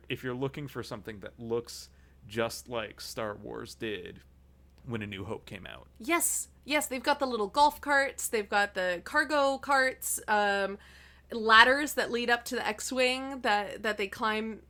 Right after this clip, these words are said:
Speaker 2: climb into. It just, I mean, it, it feels like watching A New Hope again. And it's very, obviously very intentional. There's so many ties, obviously, to A New Hope in Rogue One. But
Speaker 1: Of
Speaker 2: this
Speaker 1: course.
Speaker 2: is one of the scenes that makes it so,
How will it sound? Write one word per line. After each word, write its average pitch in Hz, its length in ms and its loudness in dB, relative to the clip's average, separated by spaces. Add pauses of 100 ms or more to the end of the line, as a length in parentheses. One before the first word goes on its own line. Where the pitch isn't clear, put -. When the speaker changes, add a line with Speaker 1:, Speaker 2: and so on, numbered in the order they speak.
Speaker 2:
climb 226 280 -2
into. 247 720 -2
It - 200 -16
just, - 380 -4
I 220 80 -2
mean, 220 160 -4
it, 226 280 -2
it 233 300 -2
feels 277 520 -2
like 226 200 -2
watching 202 360 0
A 185 40 -6
New 180 160 -6
Hope 180 220 -4
again. - 360 -8 (680)
And 208 100 -2
it's 208 240 -2
very, 247 400 4
obviously 226 560 6
very 202 320 0
intentional. 202 680 -8 (200)
There's 214 160 -2
so 233 240 4
many 185 240 -4
ties, 175 600 -2
obviously, 180 520 0
to - 240 -6
A 175 40 -4
New 185 140 -8
Hope 180 240 -8
in 190 160 -6
Rogue 180 200 -4
One. 156 320 -12
But 220 80 -2
Speaker 1:
Of - 80 -6
Speaker 2:
this 240 180 0
Speaker 1:
course. 330 140 -2
Speaker 2:
is 262 60 -8
one 220 140 -2
of 208 80 -4
the 214 80 -2
scenes 202 300 -4
that 180 160 -2
makes 190 240 -6
it - 160 -8
so, 185 840 -2